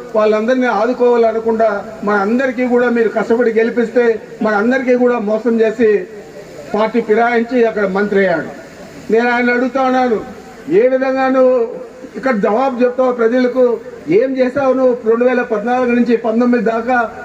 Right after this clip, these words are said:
ఈ నియోజకవర్గానికి?" అని అడుగుతా ఉన్నాను. మాట వస్తే ఆయన పెద్ద పెద్ద ఈయన స్థాయిలో మాట్లాడాడు. శాసనసభ్యుడు జోలికి పోడు, పార్లమెంట్ సభ్యుడు జోలికి పోడు. మాట్లాడితే నా మీద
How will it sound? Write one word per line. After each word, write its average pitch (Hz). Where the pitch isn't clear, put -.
ఈ 220
నియోజకవర్గానికి?" 226
అని 220
అడుగుతా 208
ఉన్నాను. 190
మాట 233
వస్తే 247
ఆయన 233
పెద్ద 240
పెద్ద 247
ఈయన 233
స్థాయిలో 247
మాట్లాడాడు. 247
శాసనసభ్యుడు 240
జోలికి 247
పోడు, 247
పార్లమెంట్ 247
సభ్యుడు 240
జోలికి 240
పోడు. 247
మాట్లాడితే 240
నా 202
మీద 247